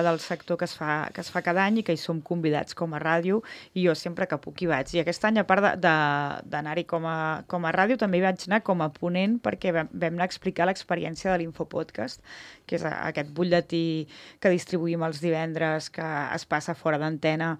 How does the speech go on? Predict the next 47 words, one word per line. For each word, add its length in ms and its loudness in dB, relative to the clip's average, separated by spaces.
i 140 0
que 160 4
el, 240 6
el 160 2
fem 240 2
cinquanta-cinc 800 2
ràdios 480 6
de 80 2
Catalunya, 560 6
però 160 2
n'hi 160 2
ha 80 2
quatre 400 6
que 80 -2
ens 160 -6
consideren 640 2
que 160 -4
som 400 -6
referents 560 2
i 60 0
una 160 0
som, 220 -4
som 240 -8
nosaltres. 640 -6
Llavors, 380 6
a, 220 4
allà 160 8
ens 140 -2
trobem 260 8
amb 160 2
vària 160 2
gent 320 -4
i, 720 2
i 160 -2
hi 140 0
havia 180 4
un 80 4
director 420 2
que 140 -2
em 80 -2
deia: 320 4
«Jo 160 -2
és 80 -10
que 160 0
ja 240 8
no 80 6
dic 320 2